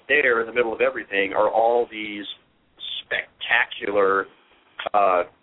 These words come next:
C G I visuals. And it just, as much as I like Cloverfield, it also kind of removes you from it, too.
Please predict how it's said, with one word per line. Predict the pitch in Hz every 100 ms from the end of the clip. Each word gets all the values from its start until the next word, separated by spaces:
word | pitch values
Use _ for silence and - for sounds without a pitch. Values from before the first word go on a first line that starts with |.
| _ - -
C | 123
G | 117 113 104
I | 101 104
visuals. | 107 147 - - - - - -
And | 120
it | 127 127
just, | 120 127 - _ _ - _ -
as | -
much | 151
as | 127
I | 107
like | 98 92 156 -
Cloverfield, | - 156 135 120 - 110 113 113 131
it | 139
also | 117 113 120 117 120 - -
kind | 85
of | 104
removes | 127 147 208 185 104
you | 95 -
from | 85
it, | - -
too. | - -